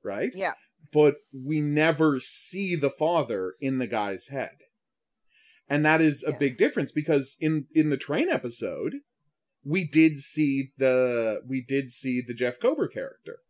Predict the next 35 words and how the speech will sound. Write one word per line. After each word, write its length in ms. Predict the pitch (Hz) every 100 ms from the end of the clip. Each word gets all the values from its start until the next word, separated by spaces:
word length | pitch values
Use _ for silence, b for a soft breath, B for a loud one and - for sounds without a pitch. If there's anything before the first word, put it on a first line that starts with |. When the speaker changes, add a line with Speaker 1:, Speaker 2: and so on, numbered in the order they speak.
| _ -
Speaker 2:
Yeah. 180 | 147 - _ _ _ _ _ b b b b
Speaker 1:
Right? 260 | 110 127 -
So 540 | 165 147 139 135 135 139
they're 160 | 151
making 440 | 147 156 175 165 139
the 60 |
choice 540 | - - 165 151 139 -
here 460 | 208 147 92 82 _ _ _ _ _ _ _ _ _ _
to 180 | 170 170
not 320 | 151 156 -
try 280 | - 156 135
and 160 | 127
trick 220 | 123 139 -
the 140 | 123 120
audience 440 | 151 117 92 92
and 140 | 107
to 80 | 107
just 260 | 104 107 -
go 160 | 117 -
for 140 | 71 65 _
it. 100 | _ _ _ _ _ _ _ _
Speaker 2:
Yeah. 280 | 151 156 85 - _
Speaker 1:
And 100 | 131
I 100 | 180
think 240 | 202 160
that's 220 | 143 131 139
a 60 |
really 300 | 120 113 117
interesting 480 | 113 110 104 - 107
way 100 | 101
to 80 | 98
take 240 | 110 98
this 140 | 92 107
episode, 400 | 165 180 - - - _ b b b
because, 680 | - 127 139 120 117 107